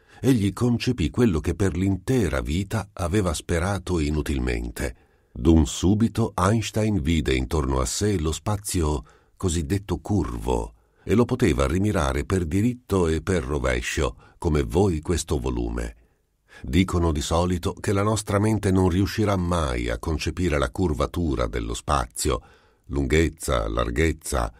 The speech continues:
spessore e in più una quarta dimensione misteriosa, di cui l'esistenza è dimostrata,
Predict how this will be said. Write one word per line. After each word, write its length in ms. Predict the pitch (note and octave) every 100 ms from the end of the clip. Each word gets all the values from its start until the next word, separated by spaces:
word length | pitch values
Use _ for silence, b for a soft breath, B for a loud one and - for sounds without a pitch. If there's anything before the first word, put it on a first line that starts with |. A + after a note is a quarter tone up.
| b
spessore 760 | - E2 D2+ - F#2 D#2 C#2 B
e 160 | - E2
in 160 | F2
più 200 | D#2 A#2
una 280 | A2 F#2 F2
quarta 420 | - G#2+ G#2+ -
dimensione 640 | E2+ E2 F2 E2 - G#2+ E2+
misteriosa, 960 | D#2+ E2 - E2 D2 C#2 B1+ C2 C2+ B1+ B B
di 100 | -
cui 260 | D2+ F2+ E2
l'esistenza 760 | D2+ C#2+ C#2 - E2 E2 D#2 D2+
è 120 | C#2
dimostrata, 840 | C2+ D2 D2 - C#2+ C#2 C#2 F2+